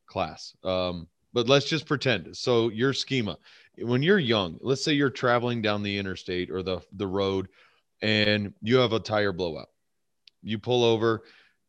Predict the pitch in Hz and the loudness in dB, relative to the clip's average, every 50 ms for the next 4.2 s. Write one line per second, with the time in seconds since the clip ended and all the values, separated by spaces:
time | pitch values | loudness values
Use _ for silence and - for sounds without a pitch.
0 | _ 104 104 - - 165 147 131 120 120 107 98 90 - - 117 117 117 120 127 | _ -6 -4 0 2 2 2 2 2 2 0 0 -2 -4 -4 -2 -2 0 4 4
1 | 135 147 147 151 139 139 143 135 123 110 - - 131 127 127 120 113 95 - 120 | 6 6 8 6 6 6 4 4 2 0 -2 0 0 0 0 -2 -4 -4 0 2
2 | 113 110 107 104 107 101 98 95 95 90 90 92 90 - 131 143 143 135 117 110 | 2 4 4 2 0 -2 -2 -2 0 0 0 -2 -2 -4 -2 0 0 2 2 2
3 | 104 101 104 123 151 165 165 - 139 113 120 120 110 - - 107 101 90 95 95 | 0 2 4 4 4 4 2 0 -2 -2 0 -2 -2 -2 -4 -6 -4 -2 -2 -2
4 | 95 95 95 95 | 0 -2 -2 -4